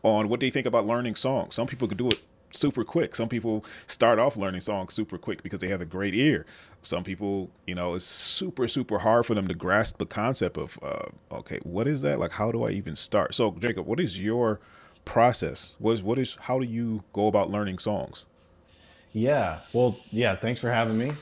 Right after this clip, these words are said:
Speaker 2: Good to be here and,
Speaker 1: Absolutely.
Speaker 2: and talk with you, as always. This is something I think about a lot, so I'm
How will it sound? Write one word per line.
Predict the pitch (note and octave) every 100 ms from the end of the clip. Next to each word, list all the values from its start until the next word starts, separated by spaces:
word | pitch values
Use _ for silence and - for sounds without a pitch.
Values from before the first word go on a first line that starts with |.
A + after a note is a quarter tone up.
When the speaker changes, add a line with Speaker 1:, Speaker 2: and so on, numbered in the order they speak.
| -
Speaker 2:
Good | G#2+
to | G#2+
be | G#2 G#2
here | G#2+ B2+ C3+ -
and, | G#2+
Speaker 1:
Absolutely. | G2+ G2 A#2+ D3
Speaker 2:
and |
talk | A2 G#2 G2+
with | G#2 -
you, | G#2 A#2 D#2+
as | F#2+ G2
always. | F#2+ G2+ A2+ B2 - - - - -
This | D3
is | E3+ D3
something | D3+ C3+
I | B2 A2+
think | B2
about | A2 A2+ G2+
a |
lot, | E2+ E2+ G2+ B2+ - -
so | - G2
I'm | F2+ F2